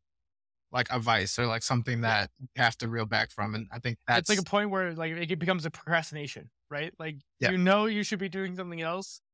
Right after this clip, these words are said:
Speaker 2: but then you're like, "Well, I'm gonna go, you know, play around with video games, or,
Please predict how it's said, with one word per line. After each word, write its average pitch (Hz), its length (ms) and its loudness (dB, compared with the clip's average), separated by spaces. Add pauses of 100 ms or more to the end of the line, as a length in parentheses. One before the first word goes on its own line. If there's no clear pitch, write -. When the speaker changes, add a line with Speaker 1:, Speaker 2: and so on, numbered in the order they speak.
(100)
Speaker 2:
but 175 140 -4
then 170 140 -2
you're 160 100 -4
like, 151 240 -2
"Well, 190 140 4
I'm 214 220 6
gonna 226 160 0
go, 202 380 2 (460)
you 175 100 -10
know, 143 180 -4 (280)
play 175 240 0
around 165 320 -2
with 190 80 -4
video 214 200 0
games, 143 440 -6
or, 170 520 -4